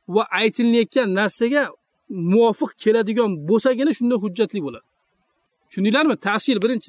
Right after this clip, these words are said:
dalil, hujjat o'zi sahih bo'lishligi kerak va voqelikka to'g'ri tushishlik kerak. Nimaga jihod bobida tashqaridagi odamlarning ayrim gaplari olinmaydi desa, chunki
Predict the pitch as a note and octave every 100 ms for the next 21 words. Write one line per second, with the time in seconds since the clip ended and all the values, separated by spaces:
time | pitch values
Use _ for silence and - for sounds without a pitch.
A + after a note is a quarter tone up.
0 | D3 G#3 B3 F3 G3 A3+ G#3 G3 E3 G#3
1 | G3+ G3 F#3+ F#3 F#3 - A3 C#4+ - _
2 | _ _ _ _ - A3+ A#3+ A#3+ C4 C#4
3 | - A#3+ _ B3 D4 C#4 - A3 G3+ F3+
4 | D3+ D#3 B3 F4 D4+ G3+ _ _ E3 A#3
5 | D4+ G#3+ A#3 A#3+ C4 D4+ D4 - A3+ G#3
6 | B3+ B3 C4 C4 - G3 A3 B3 B3 B3
7 | A3+ G#3 _ _ _ _ F#3 B3+ C#4 A3
8 | G#3 A#3+ B3 A#3+ C4 B3+ A#3 G#3+ G3+ G#3+
9 | B3+ - B3 -